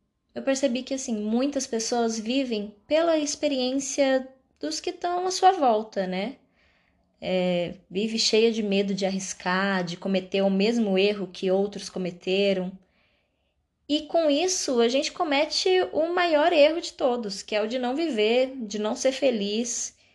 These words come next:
e o de não buscar esse sentido real da vida, que, né, como falei, eu, eu não acredito que a gente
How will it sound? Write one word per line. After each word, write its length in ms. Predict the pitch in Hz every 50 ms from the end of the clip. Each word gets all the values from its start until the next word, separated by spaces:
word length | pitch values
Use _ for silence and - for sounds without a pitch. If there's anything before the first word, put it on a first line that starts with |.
| _ _ _ _ _ _ _ _ _ _
e 260 | - 233 262 269 269
o 60 | 277
de 180 | 254 262 277 285
não 480 | 269 254 254 262 277 311 330 330 302 269
buscar 720 | 240 277 320 311 - - - - 240 233 247 269 294 277
esse 260 | 247 254 254 - -
sentido 560 | 233 - - 240 240 233 - - 247 226 233
real 300 | 240 233 240 226 220 226
da 100 | 220 262
vida, 540 | 269 247 220 196 196 208 196 220 220 226 226 - _ _ _ _ _ _ _ _
que, 340 | _ - 208 185 185 214 226
né, 300 | 208 185 175 196 233 233 - - - _ _ _ _ _ _ _ _ _ _ _ _
como 220 | - - 180 180
falei, 600 | 180 - 214 226 220 190 180 196 202 196 190 185
eu, 240 | 180 180 180 170 - -
eu 180 | - 170 165
não 180 | 175 175 175 190
acredito 500 | 220 226 - 233 233 190 196 208 202 -
que 80 | -
a 60 | 202 196
gente 560 | 196 196 196 196 - 214 190 170 - -